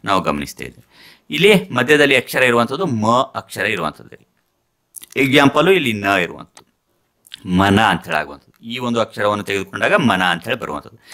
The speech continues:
ಇನ್ನು ಉಳಿದಿರುವಂಥ ಬಾಕ್ಸ್ಗಳಲ್ಲಿ ಹೀಗೆ ಯಾವ ಒಂದು ಪದಗಳು ಬರ್ತವೆ, ಬೇರೆ ಬೇರೆ ಅಕ್ಷರಗಳನ್ನು ತೆಗೆದುಕೊಂಡಾಗ ಯಾವ ಒಂದು ಪದಗಳು ಬರ್ತವೆ ಅನ್ನೋದನ್ನ ಇಲ್ಲಿ ಬರೆದು practice ಮಾಡ್ಕೊಳ್ಬೇಕಾಗಿರುವಂಥದ್ದು. ಯಾವ ರೀತಿಯಾಗಿ ಬರಿಬೋದು ಅಂತ ಹೇಳಿ ನೋಡಿದಾಗ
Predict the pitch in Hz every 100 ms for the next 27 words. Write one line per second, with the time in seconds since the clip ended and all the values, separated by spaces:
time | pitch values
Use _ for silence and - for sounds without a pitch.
0 | - - 190 240 226 202 196 190 175 156
1 | 147 - 143 120 117 127 110 98 131 135
2 | 143 127 170 208 - _ 175 170 170 151
3 | 104 - 135 139 127 117 104 101 120 117
4 | 120 117 107 107 - 101 92 85 107 113
5 | 110 101 110 98 95 98 92 95 92 101
6 | 101 151 131 98 98 95 92 104 123 113
7 | 101 95 101 92 92 90 - 175 - -
8 | _ 104 98 139 175 _ 90 90 92 98
9 | 180 - - - - 85 - 82 80 -
10 | 78 78 80 101 160 - _ _ - 123
11 | 135 127 117 107 101 92 90 90 87 82
12 | 82 - 80 82 101